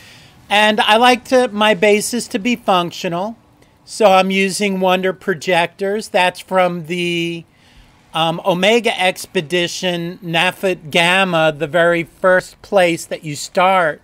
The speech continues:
on. Um, that's a memento from there.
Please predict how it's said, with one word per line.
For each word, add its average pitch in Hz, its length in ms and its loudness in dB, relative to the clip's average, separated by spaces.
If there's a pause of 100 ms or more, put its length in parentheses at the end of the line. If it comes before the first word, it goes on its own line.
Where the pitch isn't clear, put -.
(140)
on. 135 500 -8 (960)
Um, 139 300 -6
that's 170 320 0 (100)
a 180 80 0
memento 160 720 0
from 139 360 -8
there. 151 520 -6